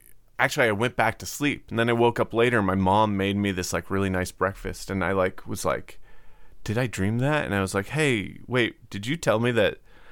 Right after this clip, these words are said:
Zach and Dennis were in a car accident?" And she was like, "Yeah, and yeah, he, Zach didn't make it. I'm so sorry." And I was like, and I felt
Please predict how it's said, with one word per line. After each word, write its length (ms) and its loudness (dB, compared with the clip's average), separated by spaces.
Zach 540 0
and 200 -2
Dennis 380 -2
were 100 2
in 60 0
a 40 -2
car 360 0
accident?" 640 -4
And 100 -8
she 100 -8
was 140 -8
like, 240 -8
"Yeah, 520 0
and 380 -4
yeah, 320 0
he, 300 -2
Zach 460 -2
didn't 260 -4
make 260 -6
it. 60 -2
I'm 140 -2
so 160 0
sorry." 720 -2
And 380 0
I 120 -2
was 200 -2
like, 420 -2
and 100 0
I 20 2
felt 300 -2